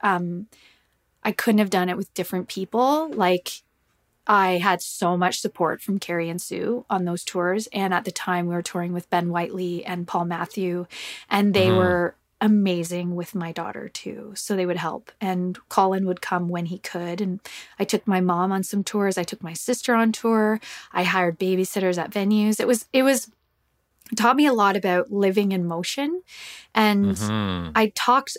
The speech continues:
Speaker 1: a big game at the time <laughs> about, you know, just making it work. And it was, you know, this amazing experience. And it was amazing, but I really wouldn't do it to the same extent I did with her.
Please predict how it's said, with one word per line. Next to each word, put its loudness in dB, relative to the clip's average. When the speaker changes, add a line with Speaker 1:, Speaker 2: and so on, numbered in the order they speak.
Speaker 1:
a -4
big 0
game 4
at 0
the -6
time 2
<laughs> -2
about, 2
you 6
know, 6
just 4
making 4
it 4
work. 4
And 0
it 6
was, 2
you 4
know, 4
this 0
amazing 4
experience. 0
And 4
it 2
was 2
amazing, -2
but 6
I 6
really 4
wouldn't 0
do -4
it -8
to -10
the -6
same -8
extent -8
I -4
did -8
with -4
her. -4